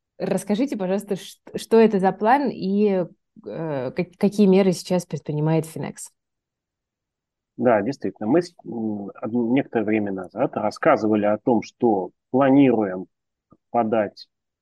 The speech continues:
Speaker 2: прошение в Министерство финансов Бельгии, а, о том, чтобы получить так называемый negative clearance на, а, осуществление операций, которые позволят в ряде случаев, а, погашать и вообще взаимодействовать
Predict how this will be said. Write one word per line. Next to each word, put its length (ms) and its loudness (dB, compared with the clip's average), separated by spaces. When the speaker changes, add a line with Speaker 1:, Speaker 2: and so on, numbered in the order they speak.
Speaker 2:
прошение 720 -4
в 280 -6
Министерство 540 -6
финансов 640 -8
Бельгии, 600 2
а, 440 -4
о 20 -8
том, 260 2
чтобы 640 2
получить 460 0
так 160 -10
называемый 540 -2
negative 420 -6
clearance 580 4
на, 320 -4
а, 260 -10
осуществление 480 2
операций, 640 0
которые 400 -4
позволят 600 0
в 60 -4
ряде 240 -2
случаев, 520 0
а, 260 -10
погашать 760 0
и 20 2
вообще 240 -4
взаимодействовать 1120 -2